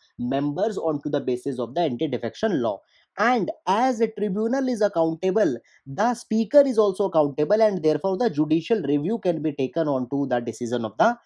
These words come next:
speaker. But at the same time, another thing also come that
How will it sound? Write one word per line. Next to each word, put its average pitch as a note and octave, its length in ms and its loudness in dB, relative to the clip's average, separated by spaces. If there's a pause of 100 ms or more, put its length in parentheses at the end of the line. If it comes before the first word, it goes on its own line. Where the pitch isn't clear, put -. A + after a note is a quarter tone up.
(140)
speaker. G3 560 -2 (460)
But B3+ 100 4
at C4 160 6
the B3 120 2
same A3 260 2
time, E3 180 2
another E3+ 300 2
thing E3+ 140 -2
also D3 280 0
come B2+ 340 -2 (340)
that G3 340 0